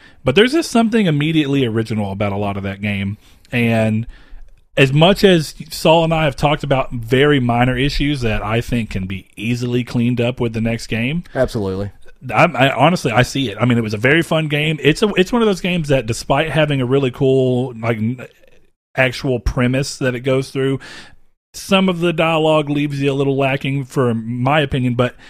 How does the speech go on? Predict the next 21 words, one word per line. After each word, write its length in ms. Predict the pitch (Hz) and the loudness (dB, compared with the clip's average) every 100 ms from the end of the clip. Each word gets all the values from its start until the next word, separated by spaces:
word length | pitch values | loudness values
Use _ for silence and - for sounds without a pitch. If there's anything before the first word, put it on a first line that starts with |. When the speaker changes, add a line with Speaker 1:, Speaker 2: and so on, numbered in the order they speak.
| - - | -20 -2
Speaker 1:
I 80 | 160 | 0
think 160 | 208 233 | 2 0
the 60 | |
fact 180 | 202 208 | 2 2
that 80 | 175 | 2
it's 80 | 151 | 0
got 100 | 170 | -4
a 40 | |
cool 260 | - 160 160 | 0 0 0
story, 600 | - 151 156 170 175 175 _ _ _ _ _ - | 0 2 2 2 -2 -4 _ _ _ _ _ -2
interesting 460 | 156 175 - 170 | 0 2 2 0
art 240 | 151 139 143 | 2 0 0
style, 380 | 165 147 147 135 | -2 0 2 0
interesting 460 | 139 160 - 151 | -2 -4 -4 -4
world, 460 | 127 127 127 131 139 - _ _ _ _ | 0 2 2 0 -2 -10 _ _ _ _
subject 480 | 117 - 156 147 139 | -12 0 2 2 0
matter 300 | 139 135 131 | 0 2 0
itself 420 | 120 - 143 127 | -2 -2 -2 0
is 100 | 123 | 0
already 440 | 127 127 120 120 120 | 2 2 2 0 -2
there. 440 | 117 127 127 127 | -4 -2 0 -2